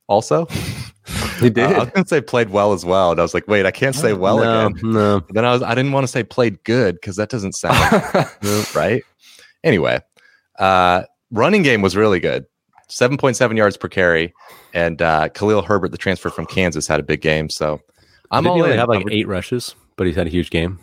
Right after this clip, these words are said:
Speaker 1: Yeah, he had six carries, I think, for,
Speaker 3: Yeah.
Speaker 1: like, a hundred and five yards,
Speaker 3: <laughs> Yeah,
Speaker 1: something
Speaker 3: it
Speaker 1: like
Speaker 3: was like
Speaker 1: that.
Speaker 3: he barely got touches, but he was huge.
Speaker 1: Yeah. Uh, and the defense had six sacks. So, yeah, again,
Speaker 2: Yeah,
Speaker 1: I'm,
Speaker 2: they
Speaker 1: I'm
Speaker 2: were
Speaker 1: all in on
Speaker 2: impressive.
Speaker 1: Virginia Tech this year.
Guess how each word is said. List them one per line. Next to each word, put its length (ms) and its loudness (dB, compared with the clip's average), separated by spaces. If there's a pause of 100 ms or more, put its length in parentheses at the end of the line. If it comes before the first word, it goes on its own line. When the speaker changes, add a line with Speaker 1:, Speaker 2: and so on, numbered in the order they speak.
(100)
Speaker 1:
Yeah, 180 4
he 60 6
had 140 2
six 380 -2
carries, 420 2
I 60 0
think, 160 0
for, 60 -2
Speaker 3:
Yeah. 60 2
Speaker 1:
like, 140 0
a 100 0
hundred 260 -4
and 140 -8
five 300 0
yards, 280 0
Speaker 3:
<laughs> 20 2
Yeah, 40 2
Speaker 1:
something 200 -2
Speaker 3:
it 20 0
Speaker 1:
like 80 -4
Speaker 3:
was 140 -4
like 100 2
Speaker 1:
that. 60 2
Speaker 3:
he 60 2
barely 300 0 (240)
got 220 0
touches, 300 -2
but 120 -4
he 80 -4
was 160 -6
huge. 340 -2 (800)
Speaker 1:
Yeah. 240 2 (600)
Uh, 180 2
and 80 0
the 60 2
defense 280 0
had 140 0
six 240 -4
sacks. 320 -2
So, 100 -4
yeah, 180 2 (100)
again, 80 -6
Speaker 2:
Yeah, 200 2
Speaker 1:
I'm, 200 -2
Speaker 2:
they 60 2
Speaker 1:
I'm 60 4
Speaker 2:
were 60 2
Speaker 1:
all 60 2
in 40 2
on 60 2
Speaker 2:
impressive. 300 0
Speaker 1:
Virginia 240 -4
Tech 240 -6
this 180 -8
year. 240 -6